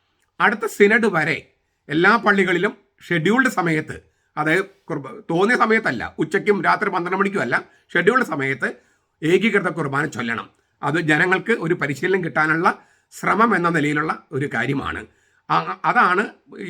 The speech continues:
ഇവര് സമവായം എന്ന് പറഞ്ഞ് നടക്കുന്ന കാര്യം. അതാണ് സമവായമല്ല, അതൊരു ആനുകൂല്യം, അതായത് ജനങ്ങളത് പഠിപ്പിച്ചെടുക്കാനുള്ള ഒരു ആനുകൂല്യം മാത്രം. അപ്പോൾ ഷെഡ്യൂൾഡ് സമയത്ത് അടുത്ത സിനഡ് വരെ ഒരു കുർബാനയെങ്കിലും അച്ഛന്മാർ ചൊല്ലിയിരിക്കണം.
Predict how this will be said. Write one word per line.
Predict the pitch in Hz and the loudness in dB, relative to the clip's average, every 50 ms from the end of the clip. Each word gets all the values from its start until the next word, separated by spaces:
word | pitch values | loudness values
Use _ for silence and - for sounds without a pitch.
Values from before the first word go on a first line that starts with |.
| 160 160 185 170 | -10 -6 -4 -4
ഇവര് | 170 165 208 226 226 220 | 4 4 4 4 4 -4
സമവായം | 175 165 190 196 196 202 208 220 220 214 | -6 -4 -2 0 2 2 2 2 2 -2
എന്ന് | 202 202 - | -2 -2 -4
പറഞ്ഞ് | 175 160 175 214 165 | -4 -6 -4 -4 -4
നടക്കുന്ന | 147 139 139 185 165 175 156 139 | -4 -4 -4 -4 -6 -6 -8 -8
കാര്യം. | 135 131 139 147 127 | -8 -6 -4 -4 -4
അതാണ് | 113 123 120 123 185 - - _ _ _ _ _ _ - | -2 -4 -4 -4 -6 -10 -10 _ _ _ _ _ _ -6
സമവായമല്ല, | 175 190 208 233 254 269 269 247 180 143 123 127 147 190 214 - _ _ _ _ _ _ _ - | -4 -2 0 2 2 2 2 0 -2 -2 -4 -2 -4 -4 -4 -4 _ _ _ _ _ _ _ -6
അതൊരു | 135 147 175 202 233 127 - 147 151 | -4 0 2 2 2 2 0 0 0
ആനുകൂല്യം, | 190 220 247 226 240 247 226 185 135 - - _ _ _ _ _ - | 2 0 0 0 -2 -2 0 0 -2 -4 -8 _ _ _ _ _ -8
അതായത് | 151 160 170 165 170 180 233 - - _ _ _ | -4 0 0 0 2 2 0 -2 -4 _ _ _
ജനങ്ങളത് | 143 139 151 165 185 190 196 202 196 196 - | -6 -4 -2 0 2 2 2 2 0 -2 -4
പഠിപ്പിച്ചെടുക്കാനുള്ള | 156 135 - - 208 202 170 185 175 139 151 156 156 156 | -6 -6 -4 -2 -2 -2 -2 -4 -4 -4 -4 -4 -2 -2
ഒരു | 139 117 | -2 -2
ആനുകൂല്യം | 123 147 160 151 156 160 160 156 143 | -2 -2 0 2 2 2 2 0 -4
മാത്രം. | 117 107 123 - - 113 - - _ _ _ _ _ _ _ - | -6 -8 -8 -8 -10 -12 -12 -14 _ _ _ _ _ _ _ -2
അപ്പോൾ | 165 196 190 - | -2 -2 0 2
ഷെഡ്യൂൾഡ് | 180 180 185 214 240 254 - - | 2 2 4 4 4 2 0 -2
സമയത്ത് | 151 135 135 135 131 131 214 226 - 143 | -2 0 0 -2 0 -2 -4 -4 -2 -4
അടുത്ത | 147 175 - - 254 240 - | -4 -4 0 0 0 0 0
സിനഡ് | - 151 156 170 196 180 147 | -2 -2 -2 0 0 -2 -2
വരെ | 131 143 165 247 - - _ _ _ _ _ _ _ _ _ _ - | 0 0 0 -2 -2 -8 _ _ _ _ _ _ _ _ _ _ 2
ഒരു | 151 190 254 - | 2 2 2 2
കുർബാനയെങ്കിലും | 196 170 147 160 160 170 185 175 175 165 165 208 254 233 | -2 -2 2 2 2 4 2 0 -2 0 -2 -2 -2 -2
അച്ഛന്മാർ | 135 - 156 147 151 165 165 | -6 -6 -6 -8 -8 -6 -4
ചൊല്ലിയിരിക്കണം. | 147 123 120 131 131 120 120 107 110 107 82 | -4 -4 -4 -4 -4 -4 -6 -6 -6 -8 -8